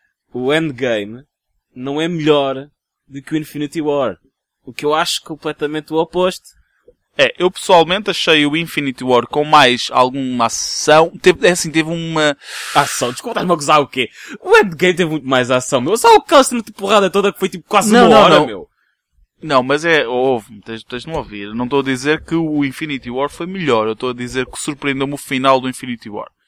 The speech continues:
Speaker 2: Eu acho que é isso que as pessoas talvez estejam a confundir,
Speaker 1: Ok, então se
Speaker 2: estás
Speaker 1: calhar
Speaker 2: a
Speaker 1: falar
Speaker 2: ver?
Speaker 1: mais do final, mas é pá, o fi-
Speaker 2: Mas o Endgame, na minha opinião, eu acho que estamos os dois de acordo, foi melhor do que o Infinity War.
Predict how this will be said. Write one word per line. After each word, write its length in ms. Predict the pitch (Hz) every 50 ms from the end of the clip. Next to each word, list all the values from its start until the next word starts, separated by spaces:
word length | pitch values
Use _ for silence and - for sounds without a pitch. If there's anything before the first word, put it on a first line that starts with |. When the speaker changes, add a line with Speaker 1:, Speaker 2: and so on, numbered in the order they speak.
| _ _ _ _ _ _ -
Speaker 2:
Eu 120 | 123 139
acho 180 | 151 160 - -
que 80 | -
é 40 | 156
isso 140 | 160 160 -
que 80 | -
as 120 | 151 143 -
pessoas 260 | - - - 160 143
talvez 440 | - 156 139 139 135 139 156 160 147
estejam 300 | - - 143 131 143 143
a 60 | 139
confundir, 360 | 127 - 139 131 - 185 156
Speaker 1:
Ok, 120 | 127 120 113
então 160 | 120 117 107
se 60 | -
Speaker 2:
estás 120 | - 117 113
Speaker 1:
calhar 160 | - - 120
Speaker 2:
a 20 |
Speaker 1:
falar 180 | 113 113 120 123
Speaker 2:
ver? 60 | 123
Speaker 1:
mais 160 | 127 170 170
do 100 | 156 156
final, 300 | - - - 123 113 110
mas 180 | 127 147 156 160
é 60 | 175
pá, 240 | - - 143 104 - -
o 80 | 156 135
fi- 120 | - 135
Speaker 2:
Mas 320 | 143 165 185 208 208 170 180
o 180 | 202 185 185
Endgame, 800 | 190 185 175 156 151 139 139 135 131 139 147 160 170 190 196 226 -
na 180 | 127 127 127 127
minha 240 | 147 160 156 143
opinião, 640 | 131 123 - 127 120 120 117 113 110 107 110 123 147 165 _ _
eu 100 | - 165
acho 160 | 165 165 - -
que 100 | - 127
estamos 260 | 123 135 131 127 127
os 60 | 127
dois 120 | 135 131
de 80 | 120 120
acordo, 320 | 120 _ - 117 120 131 139 -
foi 160 | - - 135 123
melhor 520 | 120 120 117 113 113 113 120 131 139 139
do 160 | 135 - 123
que 120 | _ - 117
o 40 |
Infinity 440 | 110 110 _ - 104 101 98 - 104
War. 140 | 101 95 -